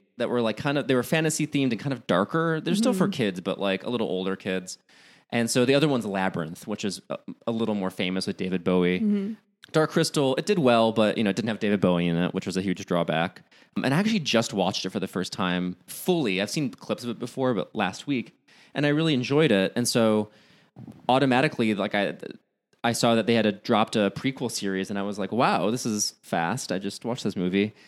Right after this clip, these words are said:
Speaker 1: and it's wonderful. It's this old Muppet style. It's
Speaker 2: Oh,
Speaker 1: like, it's
Speaker 2: cool.
Speaker 1: all practical. I mean, they kinda clean it up with C G I, so it looks smoother than it used to.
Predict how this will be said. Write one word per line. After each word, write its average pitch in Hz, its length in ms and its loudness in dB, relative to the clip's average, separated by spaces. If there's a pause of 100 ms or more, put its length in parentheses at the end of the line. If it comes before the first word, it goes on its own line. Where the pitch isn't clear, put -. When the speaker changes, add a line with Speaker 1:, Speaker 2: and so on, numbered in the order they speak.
(320)
Speaker 1:
and 156 100 2
it's 160 100 0
wonderful. 127 560 2
It's 107 120 -2
this 123 180 -4
old 135 440 0 (280)
Muppet 117 500 0 (220)
style. 123 480 2
It's - 80 0
Speaker 2:
Oh, 120 40 -2
Speaker 1:
like, 113 80 -4
it's 185 120 6
Speaker 2:
cool. 254 80 6
Speaker 1:
all 135 340 6
practical. - 680 -2
I - 40 4
mean, 151 140 4
they 165 60 2
kinda 233 200 2
clean 151 280 0
it 107 80 2
up - 120 -2
with 113 100 -2
C 107 160 -6
G 95 200 -2
I, 107 320 0 (220)
so 143 160 4
it 139 60 2
looks 160 180 -2
smoother 117 400 2
than 101 160 0
it 80 80 -4
used 95 240 -6
to. 165 300 -6